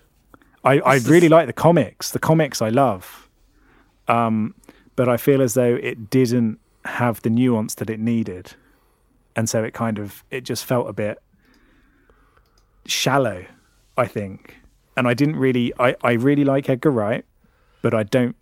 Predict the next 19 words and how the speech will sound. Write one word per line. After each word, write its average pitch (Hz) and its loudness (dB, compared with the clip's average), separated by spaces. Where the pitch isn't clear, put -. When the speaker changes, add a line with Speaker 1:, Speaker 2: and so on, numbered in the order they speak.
Speaker 1:
like 113 -4
the 117 -4
way 110 0
that 113 -10
he 117 -4
directed 104 -6
it. 98 -16
Speaker 2:
Wow. 110 0
Speaker 1:
Um, 110 -4
and 113 -4
I 113 0
didn't 131 0
like 117 -2
the 110 -14
performances. 147 -6
Um, 104 -4
apart 139 2
from, 127 2
uh, 117 2